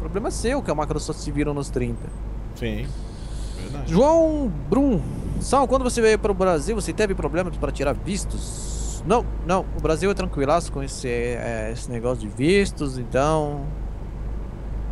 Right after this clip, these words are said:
Speaker 1: é, alguns países não precisam de visto e alguns precisam, a Argélia precisa, e é um negócio de reciprocidade, é isso aqui mais o cocô da Argélia que tem esse, esse problema, porque o Marrocos do lado da Argélia não tem,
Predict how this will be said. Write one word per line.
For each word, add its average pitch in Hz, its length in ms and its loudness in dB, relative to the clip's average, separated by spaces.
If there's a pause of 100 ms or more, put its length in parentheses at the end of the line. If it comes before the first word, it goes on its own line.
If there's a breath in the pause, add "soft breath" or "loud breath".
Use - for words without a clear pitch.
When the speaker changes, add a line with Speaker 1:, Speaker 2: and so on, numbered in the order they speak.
(540)
Speaker 1:
é, 131 280 4
alguns 139 300 4
países 156 380 2
não 170 140 0
precisam 147 420 -2
de 120 140 -2
visto 165 580 -2
e 147 80 0
alguns 135 240 0
precisam, 143 480 0
a 151 60 4
Argélia 131 260 2
precisa, 156 560 -2
e 147 80 -2
é 214 80 2
um 349 80 -2
negócio 220 240 4
de 185 60 4
reciprocidade, 135 800 2
é - 20 2
isso - 160 -2
aqui 175 160 -2
mais 190 320 0 (560 loud breath)
o 143 80 -4
cocô 196 300 2
da 214 120 6
Argélia 156 360 0
que - 100 -10
tem 143 160 -4
esse, 131 220 -8
esse 123 180 -6
problema, 110 420 -4
porque 104 380 -4
o 131 60 0
Marrocos 147 500 4
do 147 140 -4
lado 143 220 4
da 160 100 4
Argélia 143 420 0
não 165 120 0
tem, 139 440 -2